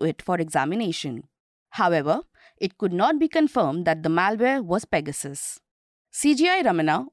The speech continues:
also said to Solicitor General Tushar Mehta that the government had followed the same stand it took before the court and refused to clearly state whether the spyware was purchased or not, Live Law reported. Some of the people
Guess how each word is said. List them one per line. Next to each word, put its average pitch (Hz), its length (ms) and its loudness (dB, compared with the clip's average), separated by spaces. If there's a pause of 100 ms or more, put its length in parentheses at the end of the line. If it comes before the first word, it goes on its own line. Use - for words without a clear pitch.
also 311 340 2
said 233 300 -2
to 220 80 -4
Solicitor 180 540 -2
General 175 380 -2
Tushar 170 400 0
Mehta 202 480 0 (200)
that 175 220 0
the 165 100 0
government 277 480 2
had 311 160 0
followed 165 460 0
the 180 100 -2
same 294 360 2
stand 156 560 -2
it 196 180 -6
took 262 180 -2
before 269 300 0
the 247 80 -2
court 139 380 0 (240)
and 185 200 0
refused 302 460 0
to 170 80 0
clearly 311 460 0
state 190 420 -2
whether 170 300 0
the 165 100 -2
spyware 277 640 0
was 302 180 -2
purchased 165 580 -4
or 254 140 2
not, 214 340 0 (300)
Live 151 240 0
Law 170 140 2
reported. 165 560 -4 (840)
Some 330 300 2
of 339 140 4
the 349 80 0
people 170 480 -2